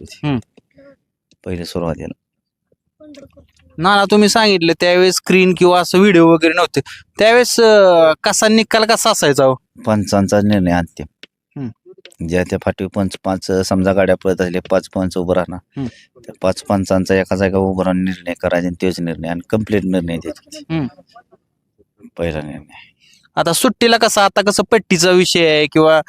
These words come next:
Speaker 2: चांगला तुम्ही निर्णय घेतला सांगितला, पण त्यावेळेस पट्टी वगैरे असलं काय नव्हतं?
Speaker 1: नाही, नाही, तास.
Speaker 2: हम्म.
Speaker 1: तासात छकडी लावायची पहिले.
Speaker 2: हम्म.
Speaker 1: तास टाकले, त्या छकडी लावायची.
Speaker 2: हम्म.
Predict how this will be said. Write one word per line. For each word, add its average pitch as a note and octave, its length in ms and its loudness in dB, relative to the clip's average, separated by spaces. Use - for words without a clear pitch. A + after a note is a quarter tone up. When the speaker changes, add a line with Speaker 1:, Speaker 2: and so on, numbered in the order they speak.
Speaker 2:
चांगला E3+ 280 2
तुम्ही E3 260 2
निर्णय D3+ 280 2
घेतला D3+ 220 0
सांगितला, C3+ 360 0
पण D#3+ 180 2
त्यावेळेस G#3+ 400 2
पट्टी A3 300 2
वगैरे G3+ 240 4
असलं F#3 260 0
काय E3+ 160 0
नव्हतं? E3 400 0
Speaker 1:
नाही, A#2 280 2
नाही, G#2 200 0
तास. G2+ 240 0
Speaker 2:
हम्म. - 720 -10
Speaker 1:
तासात G2+ 260 -2
छकडी A2 280 0
लावायची F2+ 300 2
पहिले. E2+ 280 -8
Speaker 2:
हम्म. D#3 120 -2
Speaker 1:
तास F2+ 200 -2
टाकले, F#2 300 -4
त्या F#2 200 0
छकडी D#2+ 280 -8
लावायची. D2 580 -8
Speaker 2:
हम्म. C3+ 120 -2